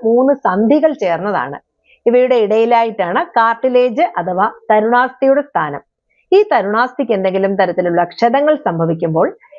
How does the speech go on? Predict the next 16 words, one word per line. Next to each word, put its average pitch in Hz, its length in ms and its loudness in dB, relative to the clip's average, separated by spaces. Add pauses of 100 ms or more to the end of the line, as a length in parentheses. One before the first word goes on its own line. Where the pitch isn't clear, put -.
(140)
എല്ലുകൾ 349 520 0
തമ്മിലുള്ള 190 580 0
അകലങ്ങൾ 294 480 0
കുറയുകയും 175 680 -2 (300)
കൂട്ടിമുട്ടുകയും 220 880 0
ചെയ്യുന്നു. 147 420 -2 (380)
ഇങ്ങനെയാണ് 269 760 0
എല്ലുകൾക്ക് 247 580 2
തേയ്മാനവും 196 680 -2 (100)
അതുവഴി 202 380 2
വേദനയും 262 600 2
ഉണ്ടാകുന്നത്. 156 540 -4 (460)
മുട്ടുവേദനയുടെ 381 640 0
ആദ്യഘട്ടം 226 800 -2
എന്ന് 180 160 -8
പറയുന്നത് 170 560 0